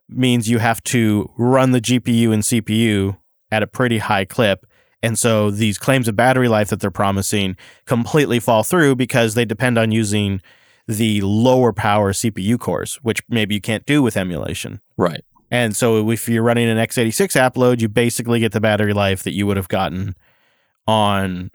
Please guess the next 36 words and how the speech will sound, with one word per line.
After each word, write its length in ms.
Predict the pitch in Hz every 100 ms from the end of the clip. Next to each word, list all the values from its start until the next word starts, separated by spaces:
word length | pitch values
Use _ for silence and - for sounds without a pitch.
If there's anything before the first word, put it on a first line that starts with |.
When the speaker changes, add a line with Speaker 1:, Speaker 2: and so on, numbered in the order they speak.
| -
Speaker 1:
a 120 | 113
regular 520 | 110 120 110 110 107
Intel 240 | 110 113
MacBook, 540 | 104 98 92 98 92 - _ _ _ -
with 160 | 120
maybe 460 | 107 113 123 135 135
some 200 | - 139
performance 520 | 135 123 135 131 123
improvements 440 | 123 123 123 117 101
in 80 |
some 220 | 101 139 135
areas 420 | 123 120 120 110
and 380 | 104 110 107 104 - -
probably 280 | 117 113
some 220 | 117 110 113
losses 400 | 107 104 110 98
in 80 |
other 200 | 98 107
areas. 360 | 95 95 95 92
And 80 | 101
I 80 | 143
expect 360 | - - -
that 180 | 120 117
to 80 | 110
be 100 | 107
the 240 | 95 95 90 - _ _ _ _
actual, 720 | 127 135 - 139 117 107 98 - _ _ _ _ -
um, 320 | 101 95 92
experience 720 | 92 - 190 165 110 101 110 - - _
until 260 | 131 151 196
you 280 | 190 185 160
open 240 | 165 156
up 100 | 151
something 260 | - 147 147
like 140 | 135
Safari 680 | - 143 127 123 123 123